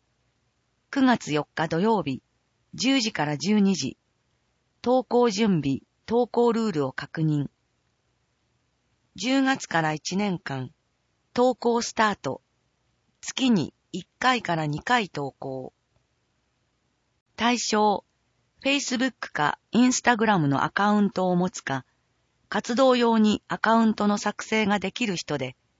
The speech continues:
市内に住むか、市内へ通勤・通学している十八歳から四十九歳。ところ、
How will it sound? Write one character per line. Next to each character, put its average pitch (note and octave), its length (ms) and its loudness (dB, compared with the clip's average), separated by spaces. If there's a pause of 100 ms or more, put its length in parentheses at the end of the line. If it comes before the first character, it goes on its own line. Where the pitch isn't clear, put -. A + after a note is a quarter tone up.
(340)
市 C4 200 2
内 A3+ 240 4
に D#3 80 2
住 F3 260 -2
む D#3 40 -2
か、 C3+ 240 -4 (440)
市 - 200 2
内 A3 260 4
へ D3+ 80 0
通 G#3+ 280 -4
勤・ G3 320 0
通 G3+ 280 -2
学 F#3+ 260 0
し - 120 0
て E3+ 160 -4
い E3+ 80 -4
る D#3+ 180 -6 (460)
十 A#3+ 200 0
八 A#3 180 -2
歳 F3 300 -2
か D3 140 -6
ら C#3+ 200 -2
四 A3 280 2
十 D3 220 -4
九 F3 240 -6
歳。 B2+ 340 -10 (1400)
と G3 100 -6
こ A#3+ 180 2
ろ、 A#3 220 0